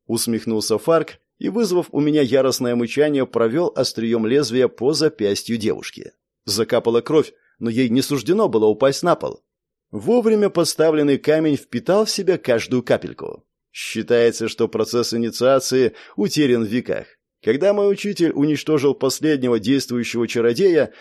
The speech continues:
то постарался вычеркнуть из людской памяти вообще любое упоминание об этих людях. Ему это удалось. О том, что миром когда-то правили чародеи, уже никто не помнит.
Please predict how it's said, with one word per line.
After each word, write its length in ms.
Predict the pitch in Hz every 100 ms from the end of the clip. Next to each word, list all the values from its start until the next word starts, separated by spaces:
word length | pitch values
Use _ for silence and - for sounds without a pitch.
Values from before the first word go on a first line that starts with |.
| - -
то 140 | 262
постарался 760 | - 240 - 220 220 208 214 -
вычеркнуть 680 | 190 214 - 156 139 139 - -
из 220 | 135 123
людской 360 | 143 131 135 127
памяти 360 | 135 131 117
вообще 420 | 127 143 147 226
любое 360 | 180 120 110 104
упоминание 580 | 104 113 120 113 110 110
об 100 | 110
этих 280 | 120 156 147
людях. 380 | 95 - - _ _ -
Ему 440 | 95 123 110 101
это 220 | 98 104
удалось. 580 | 131 139 165 208 202 - _ _ _
О 120 | - 113
том, 200 | 135 131
что 180 | -
миром 280 | 127 135 127
когда-то 420 | 113 120 131 131
правили 420 | 123 117 131 135 127
чародеи, 680 | 127 123 101 127 147 117 - -
уже 220 | 131 123
никто 300 | 131 131 131
не 120 | 135
помнит. 480 | 123 160 139 - -